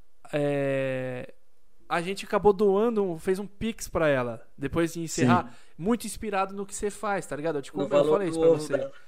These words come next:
Speaker 1: No valor, é,
Speaker 2: Sim, sim.
Speaker 1: em cima do valor do ovo dela, cara. Eu achei isso do caralho que você faz, mano.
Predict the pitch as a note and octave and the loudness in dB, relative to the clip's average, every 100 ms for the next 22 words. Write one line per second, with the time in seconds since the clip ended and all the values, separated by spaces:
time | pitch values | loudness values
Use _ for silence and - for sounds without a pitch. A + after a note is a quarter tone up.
0 | - D#3+ E3+ F#3+ F#3 G#3+ C4+ E4 C3 B2+ | -14 -8 2 4 6 4 4 2 4 4
1 | B2 B2 A#2+ A#2+ - E3+ F3 G#3+ G#3+ G#3 | 4 0 -6 -6 -10 -8 -6 0 2 4
2 | G#3 G3+ G3 G#3 G#3 G3+ G3 F#3 C#3 G#2+ | 6 4 4 0 0 -2 -4 -4 -6 -12
3 | A2+ C#3 D#3+ - G3 - F#3+ E3 F#3+ G#3+ | -8 -4 -4 -6 -8 -10 -12 -10 -4 -2
4 | F#3+ F3 B2 - C#3 - A2+ G#2 A2 G2+ | 0 -2 -4 -10 -12 -12 -12 -12 -14 -16